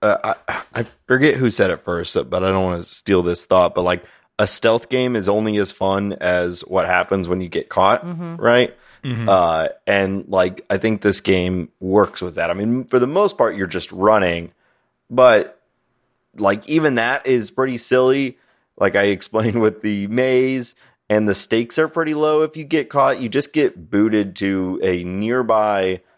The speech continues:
Speaker 1: part of the park. It doesn't even really send you that far, and it's pretty easy to get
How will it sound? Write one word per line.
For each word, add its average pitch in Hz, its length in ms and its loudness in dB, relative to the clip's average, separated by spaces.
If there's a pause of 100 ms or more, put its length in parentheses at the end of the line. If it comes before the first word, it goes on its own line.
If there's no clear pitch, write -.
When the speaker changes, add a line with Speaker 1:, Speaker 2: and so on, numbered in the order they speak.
(240)
Speaker 1:
part 104 400 2
of 92 600 2
the 90 160 -2
park. 87 340 -2
It 92 100 -12
doesn't 110 280 0
even 117 240 -2
really 98 240 2
send 98 320 -6
you 92 100 -6
that 87 260 -4
far, 110 640 2 (280)
and 117 80 -4
it's 87 140 -4
pretty 135 440 2 (160)
easy 98 260 0
to 90 100 0
get 90 300 0